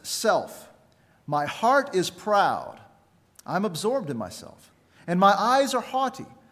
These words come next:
I look down on other people. I chase after things too great and too difficult for me.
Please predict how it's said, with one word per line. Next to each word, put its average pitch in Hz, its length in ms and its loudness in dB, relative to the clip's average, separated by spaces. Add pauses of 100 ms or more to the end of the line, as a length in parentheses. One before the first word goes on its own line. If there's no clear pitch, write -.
(140)
I 175 100 0
look 196 280 -2
down 220 420 -2
on 151 140 -4
other 160 140 -4
people. 196 400 -16 (640)
I 208 100 2
chase 262 360 0
after 226 240 0
things 190 360 -6
too 294 220 -4
great 202 340 -2
and 165 100 -6
too 220 140 -6
difficult 160 500 -6
for 143 140 -12
me. 120 180 -8